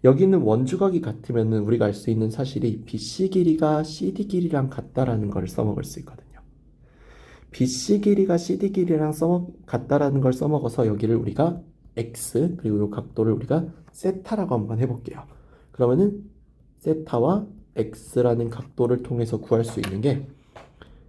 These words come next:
X 제곱은 얘와 얘를 곱-, 얘를 각각 제곱해서 이십오, 사십오에서 칠십 마이너스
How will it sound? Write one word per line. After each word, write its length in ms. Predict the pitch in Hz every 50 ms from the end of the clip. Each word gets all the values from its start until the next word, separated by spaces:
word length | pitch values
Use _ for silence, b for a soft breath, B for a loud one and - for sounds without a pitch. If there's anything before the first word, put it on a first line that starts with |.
| b b - _
X 540 | - 127 131 131 - - - 180 180 175 175
제곱은 760 | 175 - - 113 - 120 117 113 113 156 208 269 - - - - - _ _ _ _ _ _ _ -
얘와 480 | 120 117 127 131 131 131 165 202 - - - - - - 113
얘를 280 | 113 113 120 139 131 131
곱-, 240 | - 113 - - - - - _ _ - -
얘를 300 | 120 117 117 127 127 127 127 -
각각 260 | - 113 - 117 107
제곱해서 560 | - 113 110 104 107 101 101 143 160 170 175 -
이십오, 420 | - 110 110 - 135 127 135 139
사십오에서 680 | 131 139 151 143 - 123 117 110 110 117 170 190 185 B B B B B B B B B _ _ _
칠십 840 | - - - 202 208 202 202 - 147 156 - - - - - - -
마이너스 840 | - 110 113 120 127 127 131 127 127 - - - 190 220 226 226 B